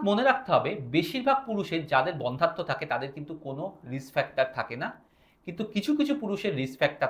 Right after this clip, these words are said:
থাকে। যদি এই ধরনের রিস্ক ফ্যাক্টরগুলো থাকে তাহলে অবশ্যই আমরা বলবো আগে বন্ধ্যাত্ব বিশেষজ্ঞর সাথে যোগাযোগ করার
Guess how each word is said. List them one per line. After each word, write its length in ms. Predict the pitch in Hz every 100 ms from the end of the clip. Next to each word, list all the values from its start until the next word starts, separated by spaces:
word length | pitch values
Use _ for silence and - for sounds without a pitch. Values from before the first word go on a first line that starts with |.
| -
থাকে। 220 | 123 165
যদি 220 | 147 160
এই 100 | 165
ধরনের 320 | 165 196 208
রিস্ক 200 | 156 147
ফ্যাক্টরগুলো 480 | - - 156 139 139
থাকে 360 | 139 120 147 - - - -
তাহলে 180 | 156
অবশ্যই 400 | 156 143 175 214
আমরা 220 | 180 160 151
বলবো 420 | 147 139 139 -
আগে 280 | 131 131 147
বন্ধ্যাত্ব 440 | 113 117 131 -
বিশেষজ্ঞর 460 | 123 131 127 117 120
সাথে 240 | 147 143
যোগাযোগ 320 | 120 104 107 -
করার 160 | 104